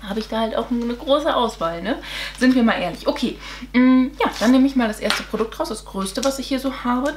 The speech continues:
Das ist von I D C Institute. Da hatte ich letztens auch eine Maske von, die mir recht gut gefallen hat. Ähm, ja, äh, ma-, eine Maske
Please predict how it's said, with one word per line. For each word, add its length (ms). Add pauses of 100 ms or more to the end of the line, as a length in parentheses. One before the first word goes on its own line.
Das 340
ist 380 (400)
von 240 (100)
I 140
D 100
C 200
Institute. 760
Da 160
hatte 160
ich 140
letztens 320
auch 160
eine 140
Maske 340
von, 240
die 80
mir 180
recht 180
gut 200
gefallen 480
hat. 220 (460)
Ähm, 520 (500)
ja, 440 (480)
äh, 260 (720)
ma-, 460
eine 180
Maske 680